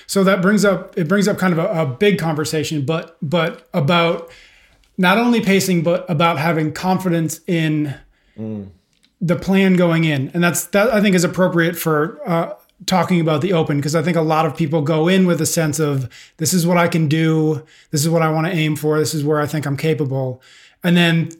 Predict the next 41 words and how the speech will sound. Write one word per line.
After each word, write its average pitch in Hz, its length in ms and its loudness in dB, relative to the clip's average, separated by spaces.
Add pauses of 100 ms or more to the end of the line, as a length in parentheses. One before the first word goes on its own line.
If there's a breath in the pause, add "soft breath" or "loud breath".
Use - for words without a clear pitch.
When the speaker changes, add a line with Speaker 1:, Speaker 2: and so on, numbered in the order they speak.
Speaker 1:
three, 175 180 2
two, 175 140 2
one, 165 160 2
go 165 460 4
happens 165 460 2
and 156 120 -2
the 151 40 0
music 160 300 0
turns 160 220 0
up 156 100 2
and 151 100 -2
everybody 156 280 2
starts 151 280 -2
moving. 165 360 0
And 165 300 -2 (100)
yeah, 165 280 2
everybody 156 440 0
Speaker 2:
They, 160 320 -10
they 170 40 0
Speaker 1:
explodes. 147 460 -2
Speaker 2:
throw 139 220 2
it 123 40 2
out 113 200 -4
the 113 160 -14
window. 98 320 -8 (1040)
Speaker 1:
Is 190 160 4
that 214 160 4
just 233 240 2
a, 226 120 4
is 185 180 2
that, 254 300 0
like, 185 200 2
what 196 240 2
is 214 160 4
it 196 140 2
that 208 180 2
makes, 175 400 2 (340)
what 196 280 2
is 202 180 4
it 190 360 -2 (140)
that 165 540 0